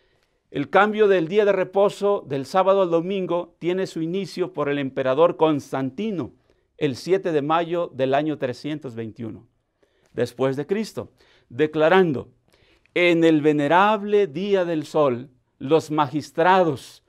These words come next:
y el pueblo que reside en las ciudades descansarán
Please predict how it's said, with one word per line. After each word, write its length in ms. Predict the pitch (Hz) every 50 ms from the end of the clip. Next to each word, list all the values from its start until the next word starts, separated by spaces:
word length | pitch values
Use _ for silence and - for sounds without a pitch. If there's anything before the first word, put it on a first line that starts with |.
| _ _ _
y 160 | - 139 151
el 160 | 147 135 123
pueblo 480 | - - 147 170 180 202 196 214 202 -
que 80 | -
reside 480 | 180 151 151 139 - - 190 196 175 190
en 80 | 180 165
las 160 | 160 147 -
ciudades 580 | - 139 139 160 180 208 226 220 202 - - _ _ _ _ _
descansarán 1200 | - 113 160 185 208 208 - - - 208 208 202 196 - - 185 180 196 202 196 170 135 104 -